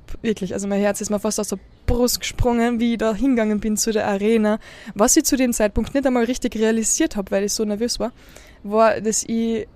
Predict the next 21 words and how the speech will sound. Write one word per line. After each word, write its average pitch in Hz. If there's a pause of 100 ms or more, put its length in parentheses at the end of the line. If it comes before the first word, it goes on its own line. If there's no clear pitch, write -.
mein 226
erstes 233
N-H-L-Spiel 220
in 214
der 214
größten 247
Eishockey-Arena 220
der 190
Welt 208 (340)
gesehen 196
hab, 208 (720)
mit 202
einundzwanzigtausendeinhundertfünf 220
Zuschauern. 196
Ähm, 196 (640)
die 220
Montreal 214
Canadiens 214
haben 190
gegen 196
die 196